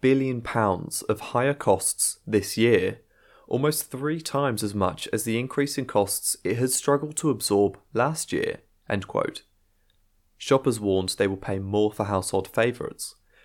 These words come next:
by Ashley Armstrong, The Times, eleventh of February twenty twenty-two. Readers will no doubt be relieved to hear that Unilever's higher costs are not expected to reduce its profits in any way,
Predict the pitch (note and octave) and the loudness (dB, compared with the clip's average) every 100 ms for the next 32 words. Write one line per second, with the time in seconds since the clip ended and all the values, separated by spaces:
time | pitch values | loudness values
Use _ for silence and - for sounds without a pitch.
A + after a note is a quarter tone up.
0 | - G2+ G2 - G2 F#2 G2 - - - | 0 2 2 0 -2 0 -2 -4 -6 -6
1 | - A2 - A2 - - - _ _ - | -4 -4 0 -2 -2 -10 -12 _ _ -6
2 | G2 G#2 A2+ - - G2+ G2 G2+ F#2+ - | 0 0 0 -10 -2 0 0 0 -2 -4
3 | G2 F2+ F#2+ F#2+ G2 - G2 A2+ _ _ | -6 -6 -6 -6 -8 -6 -6 -6 _ _
4 | _ _ _ _ _ _ _ _ _ _ | _ _ _ _ _ _ _ _ _ _
5 | _ _ _ _ - G#2 B2 D#3+ D#3 - | _ _ _ _ -6 0 0 2 0 2
6 | G#2 G2 C3 D3+ D3+ D3 C3 A2+ A2+ C3+ | 0 2 2 4 2 2 -2 0 -2 0
7 | E3 D#3+ - - G#2+ F#2+ F2+ F#2+ _ _ | -2 -2 -4 0 4 4 4 -2 _ _
8 | - A2+ G#2 B2+ D#3+ E3 D#3+ C#3 - - | 2 2 4 0 2 0 0 -4 -6 0
9 | F3 F#3+ - G2 - - - _ _ _ | 0 2 2 2 2 -6 -8 _ _ _
10 | - F3 F#3+ F#3+ E3+ - - F3 - A2 | -2 0 0 0 -2 -2 2 2 2 -6
11 | - G2+ G2 C3 C#3+ - - A#2+ - - | 0 0 2 2 2 -4 0 0 2 0
12 | - - - E2+ D#3+ D#3+ C#3+ G#2 F#2+ F#2 | 0 -4 -4 0 2 4 4 4 4 0